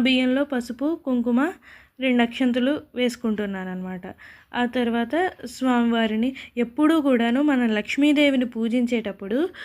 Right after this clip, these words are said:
ఒక్క లక్ష్మీదేవినే పూజించకూడదు, లక్ష్మీనారాయణుల్ని ఇద్దరినీ కలిపి పూజించుకోవాలి. అందుకనే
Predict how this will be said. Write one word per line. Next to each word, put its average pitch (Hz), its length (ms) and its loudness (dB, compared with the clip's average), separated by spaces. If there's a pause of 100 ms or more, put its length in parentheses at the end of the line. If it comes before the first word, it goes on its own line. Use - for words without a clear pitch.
(420)
ఒక్క 240 180 -2 (100)
లక్ష్మీదేవినే 277 720 2 (100)
పూజించకూడదు, 247 720 0 (140)
లక్ష్మీనారాయణుల్ని 233 1120 2
ఇద్దరినీ 254 520 2 (100)
కలిపి 226 340 2 (280)
పూజించుకోవాలి. 226 840 0 (440)
అందుకనే 269 440 2